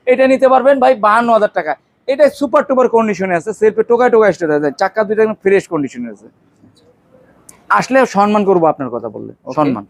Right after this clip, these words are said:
Speaker 2: আর এটা বাহান্ন?
Speaker 1: এটা বাহান্ন হাজার টাকা, লাল টুকটুকে দিব বাহান্ন হাজার টাকা ভাই আজকে।
Speaker 2: সেলফ আছে?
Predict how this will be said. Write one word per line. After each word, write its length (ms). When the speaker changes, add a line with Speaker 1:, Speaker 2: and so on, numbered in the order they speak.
Speaker 2:
আর 100
এটা 120
বাহান্ন? 440
Speaker 1:
এটা 180
বাহান্ন 360
হাজার 200
টাকা, 140
লাল 220
টুকটুকে 400
দিব 240
বাহান্ন 320
হাজার 220
টাকা 160
ভাই 100
আজকে। 240
Speaker 2:
সেলফ 200
আছে? 240